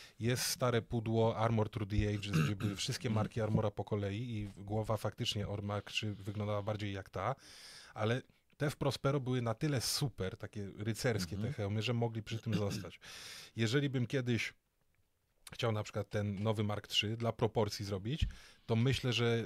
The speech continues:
Speaker 1: dokupiłbym plecaki i głowy ze starego Mark trzy z Prospero, żeby
Speaker 2: Te plecaki
Speaker 1: zrobić
Speaker 2: jakieś
Speaker 1: się tak.
Speaker 2: kiepskie są? Nie wiem.
Speaker 1: Też bardziej mi się podobają tamte, jeśli chodzi o
Speaker 2: To mi się
Speaker 1: proporcje
Speaker 2: podoba.
Speaker 1: i tak dalej.
Speaker 2: Ten trim mi się podoba, fajnie jest.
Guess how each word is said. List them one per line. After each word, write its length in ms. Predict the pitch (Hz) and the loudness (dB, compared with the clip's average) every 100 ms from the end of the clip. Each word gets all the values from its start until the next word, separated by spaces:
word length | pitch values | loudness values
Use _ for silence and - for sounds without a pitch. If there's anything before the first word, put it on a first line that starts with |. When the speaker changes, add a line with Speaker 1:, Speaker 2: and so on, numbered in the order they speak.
| 104 | -2
Speaker 1:
dokupiłbym 680 | 113 - 117 123 110 113 | -2 -2 -2 -2 0 0
plecaki 640 | 104 120 107 123 113 123 101 | 0 0 2 0 -2 -6 -8
i 60 | |
głowy 560 | 101 107 110 101 107 104 | -2 2 2 2 -2 -2
ze 140 | 101 | -2
starego 380 | 101 - 101 95 | -2 -2 -2 -4
Mark 200 | 92 92 | -6 -10
trzy 240 | - - - - | -10 -10 -12 -18
z 100 | - | -8
Prospero, 460 | 104 - 90 82 90 | -8 -6 -10 -10 -8
żeby 580 | 101 98 104 98 95 92 104 | -6 -4 -4 -4 -6 -8 -8
Speaker 2:
Te 80 | - | -8
plecaki 240 | 107 - | -6 -6
Speaker 1:
zrobić 160 | - 98 | -4 -4
Speaker 2:
jakieś 140 | 101 | -4
Speaker 1:
się 80 | - | -6
tak. 100 | - | -6
Speaker 2:
kiepskie 240 | 107 - 180 | -8 -6 -8
są? 120 | 330 302 | -6 -6
Nie 80 | |
wiem. 200 | - 78 107 _ _ _ - - _ _ | -6 -6 -12 _ _ _ -10 -10 _ _
Speaker 1:
Też 300 | - 165 - - | 2 6 6 6
bardziej 360 | 131 143 131 | 6 6 6
mi 100 | 131 | 2
się 100 | - | 2
podobają 460 | - 117 113 113 110 | -2 0 2 4 4
tamte, 300 | 117 107 110 | 2 2 0
jeśli 160 | 98 - | -2 -2
chodzi 180 | 101 101 | -2 0
o 40 | |
Speaker 2:
To 100 | - | 2
mi 60 | 107 | 2
się 80 | |
Speaker 1:
proporcje 260 | 104 101 82 | 2 2 0
Speaker 2:
podoba. 120 | 98 | -2
Speaker 1:
i 40 | 92 | -6
tak 160 | 92 | -10
dalej. 220 | 87 82 82 | -12 -12 -6
Speaker 2:
Ten 140 | 104 | -4
trim 220 | - 101 | -2 -2
mi 60 | 85 | -2
się 100 | - | -4
podoba, 280 | 76 73 73 | -8 -8 -6
fajnie 180 | 87 78 | -6 -6
jest. 160 | 73 | -8